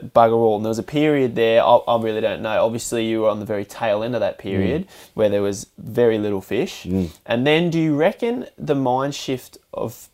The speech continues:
Speaker 1: people changed, right? So what I wanna get at is how, how did the mindset change? Because did it change because fisheries enforced it and then they've studied it and go,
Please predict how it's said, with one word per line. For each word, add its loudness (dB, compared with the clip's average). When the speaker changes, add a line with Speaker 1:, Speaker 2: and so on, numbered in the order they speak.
Speaker 1:
people -4
changed, -4
right? 4
So 0
what 2
I 4
wanna 0
get -2
at 0
is -8
how, -2
how -8
did -2
the -4
mindset -2
change? -8
Because -4
did 4
it 4
change 2
because -2
fisheries -4
enforced -4
it 0
and -6
then -6
they've 0
studied -4
it -2
and -10
go, -4